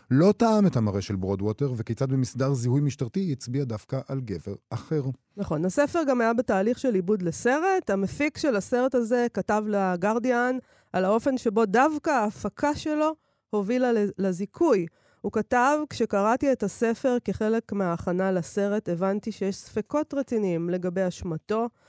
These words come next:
Speaker 2: החלק שעסק בזיהוי התוקף הציק לי." הוא מתאר כיצד ההתקדמות בתהליך ההפקה של הסרט העלתה עוד ועוד מה שהוא קורא דגלים אדומים. הוא כותב שבשלב מסוים הוא החליט לעצור את ההפקה, לסקור בלש פרטי,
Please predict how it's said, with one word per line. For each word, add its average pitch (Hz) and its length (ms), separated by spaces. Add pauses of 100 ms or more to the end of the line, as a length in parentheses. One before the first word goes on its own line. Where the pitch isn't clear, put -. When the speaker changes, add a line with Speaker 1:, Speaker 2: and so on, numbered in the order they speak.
(200)
Speaker 2:
החלק 247 380
שעסק 208 420 (140)
בזיהוי 190 560
התוקף 220 500
הציק 320 380
לי." 160 180 (420)
הוא 202 80
מתאר 233 500
כיצד 240 420
ההתקדמות 214 760
בתהליך 196 520
ההפקה 185 400
של 185 180
הסרט 247 600
העלתה 180 300
עוד 214 200
ועוד 208 320 (320)
מה 196 60
שהוא 202 140
קורא 214 220
דגלים 196 640
אדומים. 208 640 (380)
הוא 220 140
כותב 269 400
שבשלב 202 500
מסוים 226 540
הוא 220 80
החליט 202 240
לעצור 240 380
את 254 100
ההפקה, 220 720
לסקור 330 540
בלש 254 280
פרטי, 233 720